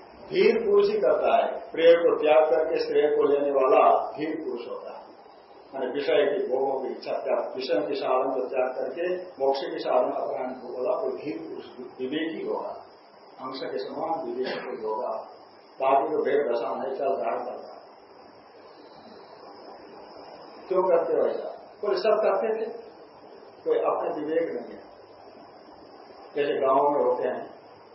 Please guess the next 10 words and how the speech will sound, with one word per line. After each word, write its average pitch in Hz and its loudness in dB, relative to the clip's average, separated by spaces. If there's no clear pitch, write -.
किसी - -8
माताओं 127 0
को 135 -4
पूछिए, 131 -6
"पीपल 170 6
में 175 2
जल 170 0
क्यों 170 -2
डालती 165 2
है?" - -6